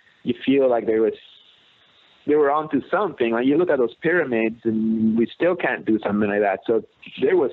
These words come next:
something there. Machu Picchu, you look at it, and it's like, "Holy shit," like, yeah,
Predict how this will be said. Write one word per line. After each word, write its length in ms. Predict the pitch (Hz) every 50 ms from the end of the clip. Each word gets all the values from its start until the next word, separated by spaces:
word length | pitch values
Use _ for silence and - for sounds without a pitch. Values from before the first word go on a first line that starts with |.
| - -
something 460 | 151 147 143 135 - 120 117 117 120
there. 400 | 120 120 117 117 117 117 117 117 - - - - - - - - - _ -
Machu 280 | 127 120 - 135 -
Picchu, 400 | - 143 147 156 147 - - 131 123 120
you 260 | 117 117 120 120 120 117
look 160 | 131 127 131
at 100 | 123 120
it, 40 | 117
and 60 | 107 113
it's 120 | 104 -
like, 140 | 104 98 -
"Holy 260 | 147 151 135 117 104
shit," 320 | - - 147 143 131 -
like, 300 | 110 113 107 98 98 - - - - _ _ _ _ - - - - _ _ _ _ _ _ _ -
yeah, 140 | 180 160